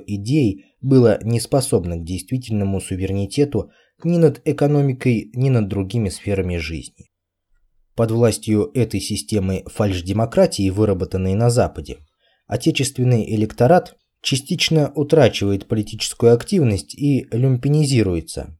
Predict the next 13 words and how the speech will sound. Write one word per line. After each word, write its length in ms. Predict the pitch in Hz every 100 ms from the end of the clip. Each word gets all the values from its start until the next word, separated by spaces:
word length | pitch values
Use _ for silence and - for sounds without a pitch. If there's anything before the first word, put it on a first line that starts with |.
| _
вследствие 500 | - 104 - 98 95
чего 280 | - 123 127
его 340 | 101 98 -
с 100 | -
каждыми 460 | - 104 87 92 90
выборами 600 | 110 147 101 87 82 -
всё 240 | - - -
труднее 460 | 101 98 123 113
привлечь 440 | - 95 98 104 -
к 80 | -
участию 500 | - 95 - 98 101
в 60 |
них 380 | 95 76 - -